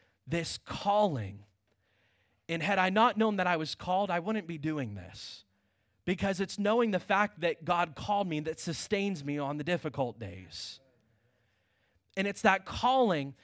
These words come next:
The most satisfying thing about being a pastor is that that calling that is, is satisfied.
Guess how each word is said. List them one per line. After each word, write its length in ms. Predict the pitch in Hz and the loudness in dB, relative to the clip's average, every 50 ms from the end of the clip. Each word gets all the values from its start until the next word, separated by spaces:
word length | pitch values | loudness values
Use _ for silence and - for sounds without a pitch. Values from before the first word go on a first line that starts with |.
| _ _ _ - | _ _ _ -2
The 100 | - 202 | 0 4
most 240 | 208 208 208 202 - | 4 4 4 2 2
satisfying 640 | - 247 240 285 285 262 - - - 233 220 202 185 | 4 6 6 8 6 6 4 2 2 2 2 2 0
thing 260 | - - 233 233 208 | 0 0 2 2 2
about 240 | 185 165 170 175 - | 2 0 0 0 0
being 180 | 175 196 190 175 | 0 -2 -2 -2
a 60 | 160 | -2
pastor 580 | 151 - - 208 226 226 220 220 - 190 170 165 | -4 -2 2 2 4 4 2 0 -2 -4 -2 -2
is 120 | 160 139 | -2 -2
that 220 | 151 180 - - | 0 -2 0 0
that 240 | 156 180 170 175 - - _ - | 0 2 2 0 -2 -6 _ -12
calling 760 | - - - - 262 262 269 262 240 196 175 170 165 165 - - - - - - - - | -10 -6 0 2 4 6 6 6 6 6 4 2 0 -4 -8 -14 -20 -20 -20 -14 -6 -4
that 180 | 175 - - | -4 -2 -2
is, 200 | 180 170 143 - | -2 -4 -4 -4
is 320 | - 175 165 151 131 - - | -2 -2 -2 -2 -4 -6 -6
satisfied. 1300 | - - - - - 226 185 190 202 196 180 151 - - - - - 120 101 92 90 - - - - | -4 -2 0 2 2 4 4 4 4 4 4 2 0 -2 -4 -6 -6 -6 -8 -8 -10 -12 -14 -14 -14